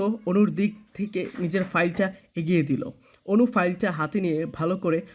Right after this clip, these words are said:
চোখ বুলিয়ে নিয়ে দেখছে। অর্ণব ফাইলটা দেখে হয়তো অনুর একটুও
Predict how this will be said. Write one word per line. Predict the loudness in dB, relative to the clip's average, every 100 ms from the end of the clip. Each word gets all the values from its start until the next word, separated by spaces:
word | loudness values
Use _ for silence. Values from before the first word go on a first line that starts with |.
| _
চোখ | -2 -2 2
বুলিয়ে | 4 4 4
নিয়ে | 0 0
দেখছে। | -2 -4 -10 -10 -12 _ _ -4
অর্ণব | 0 2 0 -2 -16 _ 0
ফাইলটা | 2 4 2 0 _ _ -12
দেখে | -2 0 0 0 -2 -4 -12 _ _ -2
হয়তো | 0 2 2 2
অনুর | 2 2
একটুও | 0 0 0